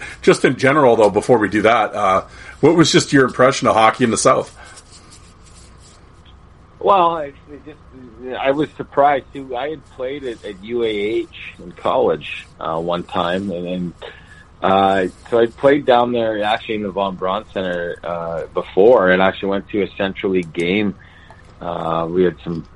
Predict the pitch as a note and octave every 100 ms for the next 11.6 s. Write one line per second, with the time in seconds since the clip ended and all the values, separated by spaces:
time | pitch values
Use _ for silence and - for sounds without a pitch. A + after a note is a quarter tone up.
0 | - - F#2+ F2+ F#2 F2 F2+ F#2 F#2+ F#2+
1 | E2+ - E2+ D#2+ E2+ F2+ F#2+ F#2 F2+ F2+
2 | - - - - - - F#2 F2+ F#2+ G#2
3 | - A#2 A2 G#2+ F#2 A2+ A#2 A#2 G#2 G2
4 | F#2 F2 - - G2+ C3 C3+ G#2 F#2+ F#2
5 | - F#2+ F2+ F#2+ F2 E2 E2 - E2 G#2
6 | G#2 D#2+ - F#2 F2+ - F2 E2+ - -
7 | - - - - - - - - - A2+
8 | G#2 G2+ A#2+ A#2 G2+ - B2 D3+ D#3 D3+
9 | D3+ D3+ D#3 B2 A2+ G#2 G#2 G2+ - -
10 | - - - - - - - A2 A2+ A#2
11 | A2+ F#2 A#2 C3 -